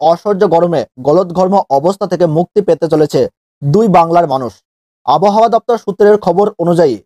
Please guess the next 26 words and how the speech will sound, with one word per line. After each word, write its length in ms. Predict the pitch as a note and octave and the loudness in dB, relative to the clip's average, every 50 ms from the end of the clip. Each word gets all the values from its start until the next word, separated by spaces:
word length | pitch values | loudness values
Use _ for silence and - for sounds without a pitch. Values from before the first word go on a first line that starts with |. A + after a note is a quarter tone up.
| _ _ _ _ _ - | _ _ _ _ _ -4
উত্তরবঙ্গের 560 | F3+ F3+ - A#3+ A3+ G#3+ A3 A3 A3 A#3 G3 - | -4 -2 0 -2 0 0 0 0 0 -2 -2 -2
পাঁচ 160 | F#3 F3+ F#3 F3 D3+ | -2 -2 0 0 2
জেলায় 240 | F3 F3+ F#3 G#3 A3+ | 2 2 2 2 0
শুরু 220 | - - F3+ F#3 F3 | -4 -4 -2 0 0
হতে 160 | F3 F3 F3+ | 0 -2 -2
চলেছে 280 | E3+ F3 E3+ E3 - F#3+ F#3+ | -2 -2 -2 0 0 -2 -2
প্রাক 280 | - - E3+ D#3+ E3 F3+ E3 D3 | -2 0 0 0 0 0 0 -2
বর্ষার 360 | D3 D3 D#3 - - E3 D#3+ | -2 -2 -2 -2 -2 -2 -2
ভারী 200 | D3+ C3 C3+ C3+ | -2 -2 -4 -4
বৃষ্টি 360 | C3+ C3+ C3 - - - C3 F#2+ - - _ _ _ _ _ - | -2 -2 -4 -4 -2 -2 -2 -2 -4 -6 _ _ _ _ _ -2
এবং 180 | C#3 D3 D3+ D3+ C#3+ | 0 0 0 0 0
দক্ষিণবঙ্গে 560 | C#3 D#3 - - - A3 A3 A3 A3 G#3+ A3+ F#3 D#3+ | -2 -2 -2 -2 -4 -2 0 0 0 0 0 0 2
বর্ষার 300 | E3 F3 - - G3+ F#3+ | 0 0 0 -2 -2 0
বৃষ্টি 280 | F3 E3+ F3 - _ F#3 F#3 | 0 -2 -4 -2 _ 0 0
নিয়ে 180 | F3 F3+ F#3 G3 | 2 2 0 0
কি 140 | - - F#3+ F3+ | 0 -2 -2 0
জানালো 300 | F3 D#3 D#3 D#3+ E3 F3+ - - | 0 0 2 2 2 0 0 0
আবহাওয়া 380 | D3+ D3 D3+ D3 C#3+ D3 D3 | 0 0 0 0 0 0 0
দপ্তর, 300 | C3+ C3+ - - - A#2 F2+ - _ _ _ _ _ _ _ - | 0 -2 -4 -4 -4 -6 -6 -8 _ _ _ _ _ _ _ -4
সঙ্গে 260 | F#3+ F3+ F#3 F#3 E3+ | -2 0 0 0 0
জানিয়ে 320 | D#3 E3+ F3 F#3+ G#3+ A3 G#3+ | 2 2 2 2 0 0 2
দেব 100 | A3 A3+ G#3+ D#3+ | 2 2 2 0
বাংলাদেশের 480 | E3+ F3+ F#3 G3 F#3+ G3+ G3 G3+ G#3 G3+ G3 | 0 0 0 0 0 0 0 0 0 0 2
কোন 160 | - F#3 F3+ | 0 0 0
কোন 160 | F3 G3+ G3 F3+ | 0 0 0 2
জেলায় 280 | D#3+ E3+ - C3 A2+ | 2 2 2 0 0